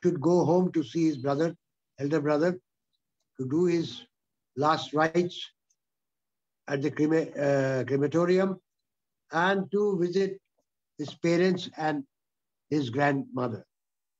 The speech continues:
No. The answer was no. He was not allowed to go, go to his home.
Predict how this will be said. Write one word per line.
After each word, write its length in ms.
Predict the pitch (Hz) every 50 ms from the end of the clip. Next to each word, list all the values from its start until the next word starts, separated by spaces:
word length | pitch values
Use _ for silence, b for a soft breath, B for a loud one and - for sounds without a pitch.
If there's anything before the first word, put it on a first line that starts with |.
| _ _ _ _ _ _ _ _ _ _ _ _ _ _ _ _ _ -
No. 400 | 170 175 170 156 123 - - - _ _ _ _ _ _ _ _ _ _ _ _ _ _ _ _ _ _ _ _
The 100 | - 147
answer 320 | 160 175 196 185 202 214 214
was 140 | 214 208 190
no. 480 | 185 208 214 220 226 226 208 - - _ _ _ _ _ _ _ _ _ _ _ _ _ _ _ _ _
He 60 | 143
was 180 | 147 156 151 139
not 240 | 139 165 185 190 190
allowed 540 | 202 208 208 214 220 220 220 214 - -
to 100 | - 196
go, 260 | 185 190 196 190 185 - _ _ _ -
go 140 | 151 180 185
to 140 | 180 180 180
his 160 | 170 165 147
home. 340 | 139 147 151 135 107 92 -